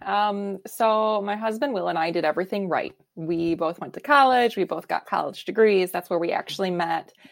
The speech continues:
And then we dated for years and years. We got engaged. We got married. We bought a house. We got a golden retriever puppy. <laughs> We did it all. Um,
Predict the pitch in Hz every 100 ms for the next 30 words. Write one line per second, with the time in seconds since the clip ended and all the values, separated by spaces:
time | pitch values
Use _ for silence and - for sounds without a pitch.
0 | _ _ _ _ _ - 190 196 185 175
1 | 170 160 165 170 165 165 - 160 156 151
2 | 156 170 - _ _ _ _ 175 180 175
3 | 190 165 277 262 247 233 220 - 165 165
4 | 156 160 165 247 247 240 226 214 - 160
5 | 165 151 175 240 240 233 220 214 170 160
6 | 160 - 175 247 254 240 220 214 214 -
7 | 165 160 160 165 156 - 135 - 302 277
8 | 262 247 - 233 226 220 214 208 - -
9 | _ _ _ 277 - 294 - 247 - -
10 | - - - - 226 220 240 302 - 226
11 | 196 185 240 - _ _ _ 196 196 190
12 | 185 180 175 185